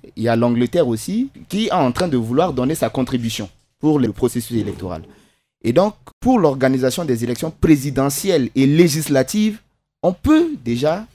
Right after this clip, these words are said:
espérer que, euh, l'argent de l'Union européenne, la part du gouvernement, que nous sommes en train toujours d'encourager, pourrait déjà permettre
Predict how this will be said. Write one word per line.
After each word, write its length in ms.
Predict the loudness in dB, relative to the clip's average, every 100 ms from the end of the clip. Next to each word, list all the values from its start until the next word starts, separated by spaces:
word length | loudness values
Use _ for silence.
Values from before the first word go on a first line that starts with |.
| -10
espérer 420 | -8 -4 -2 -2
que, 360 | -2 0 0 -2 -10 _ _ _ _ -6
euh, 100 | -2
l'argent 580 | 0 0 -2 -6 -6 -8 _ _ _
de 120 | -6 -2
l'Union 240 | 0 0
européenne, 380 | 0 -2 -4 -4
la 100 | -6
part 180 | -6 -6
du 80 |
gouvernement, 640 | -8 -8 -6 -6 -6 -8 -14 -4
que 160 | 0
nous 340 | 0 0 -4 -6
sommes 260 | -8 -8
en 120 | -6 -6
train 220 | -6 -8
toujours 480 | -8 -8 -6 -4 -4
d'encourager, 680 | -4 -4 -4 -4 -4 -6 -8 _
pourrait 380 | -2 0 -2 -6 -8
déjà 260 | -4 -4 -4
permettre 440 | -4 -4 -6